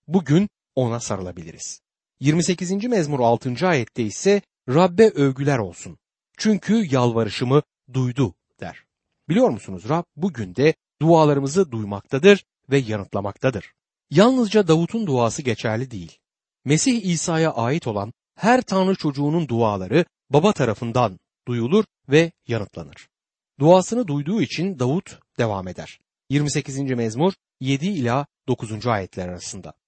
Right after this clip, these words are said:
"Rab benim gücüm, kalkanımdır. Ona yürekten güveniyor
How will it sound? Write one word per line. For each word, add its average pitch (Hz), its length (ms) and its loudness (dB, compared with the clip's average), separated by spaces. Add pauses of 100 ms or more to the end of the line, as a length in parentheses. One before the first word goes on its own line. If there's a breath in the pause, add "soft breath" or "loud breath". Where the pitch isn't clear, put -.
(520)
"Rab 185 260 6
benim 196 260 2
gücüm, 160 460 -4 (160)
kalkanımdır. 123 760 -2 (360)
Ona 170 200 4
yürekten 147 540 0
güveniyor 127 520 2